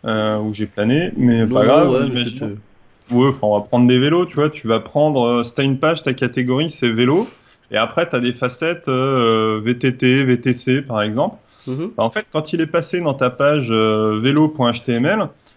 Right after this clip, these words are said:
Speaker 1: si ce ne sont plus des pages, mais juste des facettes, V T T, V T C,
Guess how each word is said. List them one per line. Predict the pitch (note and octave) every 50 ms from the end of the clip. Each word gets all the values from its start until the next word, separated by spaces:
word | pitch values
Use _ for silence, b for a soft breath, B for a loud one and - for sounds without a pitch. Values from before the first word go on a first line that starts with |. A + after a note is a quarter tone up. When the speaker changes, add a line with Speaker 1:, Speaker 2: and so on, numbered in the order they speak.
| b _
Speaker 1:
si | - - - - - - - F3+ F#3
ce | - - - C3
ne | B2 A#2+
sont | - - C3 B2+
plus | B2+ - - F3 E3
des | D3+ C#3+
pages, | D3 D3 D#3+ E3 D#3+ -
mais | C3+ A#2
juste | A2 B2 D3+ D3+
des | C#3+ C3+
facettes, | C3 - C3+ A#2+ - - F#3+ G#3 G3+
V | D#3+ C3 B2
T | - B2+ B2
T, | B2 C#3+ C#3+
V | C3+ B2+ B2
T | B2 A2+
C, | A2 - - F#3 A3+